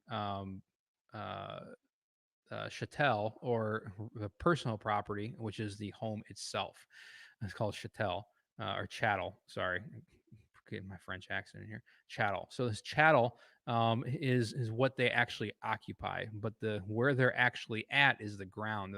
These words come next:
What they're actually leasing is the ground. So if it's a park-owned home, that means that you own the, the lot, the, the, all the land and the infrastructure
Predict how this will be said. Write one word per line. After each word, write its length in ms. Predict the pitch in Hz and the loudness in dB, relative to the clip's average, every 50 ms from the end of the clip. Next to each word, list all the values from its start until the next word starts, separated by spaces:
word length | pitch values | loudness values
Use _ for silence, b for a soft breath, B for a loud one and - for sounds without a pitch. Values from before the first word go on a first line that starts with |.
| 95 | -8
What 120 | 101 104 107 | -8 -8 -6
they're 120 | 113 110 | -4 -2
actually 320 | 113 117 110 - - 107 107 | -2 -2 -4 -4 -6 -6 -4
leasing 340 | 120 127 127 - - 107 98 | -2 -2 -4 -4 -8 -10 -10
is 140 | 98 101 | -12 -14
the 60 | - 95 | -16 -18
ground. 440 | - - 104 104 98 92 90 107 - _ b b b b b b b b b b b b b b b b b _ _ _ _ _ - | -12 -8 -6 -4 -4 -6 -6 -10 -16 _ b b b b b b b b b b b b b b b b b _ _ _ _ _ -8
So 520 | 139 - - 170 156 151 147 147 147 170 160 - - - | -6 0 4 8 8 8 8 8 6 4 2 -2 -6 -6
if 120 | - 147 139 | -4 -2 -2
it's 140 | 151 - | -2 -2
a 60 | 151 - | -4 -8
park-owned 520 | - - 180 175 202 - - 214 202 165 | -2 0 2 2 2 2 0 -2 -2 -2
home, 220 | 139 147 131 127 | -2 -2 0 0
that 120 | 127 151 165 | 0 0 0
means 260 | 143 143 147 139 120 | 0 0 -2 -2 0
that 140 | 135 131 131 | 0 0 0
you 220 | 123 135 147 165 | 2 0 0 0
own 420 | 156 143 135 135 135 131 131 143 - - 107 | 0 0 0 0 0 0 -2 -4 -6 -8 -10
the, 380 | 113 120 117 113 110 110 110 117 107 107 | -10 -8 -6 -6 -4 -4 -6 -6 -8 -8
the 140 | 107 104 101 - | -8 -8 -8 -4
lot, 320 | - 131 143 160 170 170 - - - - - _ _ 120 120 120 - _ _ 107 | 0 2 2 2 2 0 -4 -8 -14 -20 -20 _ _ -20 -20 -20 -20 _ _ -12
the, 200 | 107 107 107 104 107 - - | -10 -8 -6 -6 -8 -10 -10
the, 180 | - 117 110 110 | -10 -8 -4 -2
all 100 | 113 117 | 0 0
the 80 | 120 | 0
land 440 | 127 127 131 131 135 131 131 131 - - | 2 2 2 2 2 2 2 0 -2 -4
and 140 | 117 113 113 | -6 -6 -6
the 100 | 120 120 - | -6 -6 -4
infrastructure 840 | 143 147 139 - 151 135 - - - 139 135 - - - 139 135 | -4 -4 -2 -4 -6 -6 -6 -2 -2 -2 -2 -2 -4 -4 -6 -6